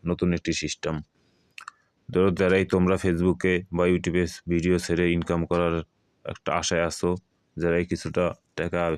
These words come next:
Facebook থেকে আর্ন করতে চাইতেছো বা ইনকাম করতে চাইতেছো, আল্লাহ যেটাই হোক, আল্লাহ যেই পরিমাণই হোক টাকা,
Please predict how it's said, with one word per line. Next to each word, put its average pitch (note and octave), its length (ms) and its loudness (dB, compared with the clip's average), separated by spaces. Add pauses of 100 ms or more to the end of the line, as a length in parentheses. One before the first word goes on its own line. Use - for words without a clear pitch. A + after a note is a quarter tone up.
Facebook E2 320 -4
থেকে E2+ 380 -4
আর্ন F2 300 -4
করতে - 280 -8
চাইতেছো E2+ 520 -4
বা D#2 360 -6
ইনকাম F2 260 -4
করতে E2+ 520 -6
চাইতেছো, E2+ 600 -4 (960)
আল্লাহ F2 360 2 (380)
যেটাই F#2 460 0
হোক, D#2+ 240 -2
আল্লাহ E2 200 2
যেই F#2+ 180 2
পরিমাণই F2+ 460 0
হোক D#2 240 -4
টাকা, D#2 320 -4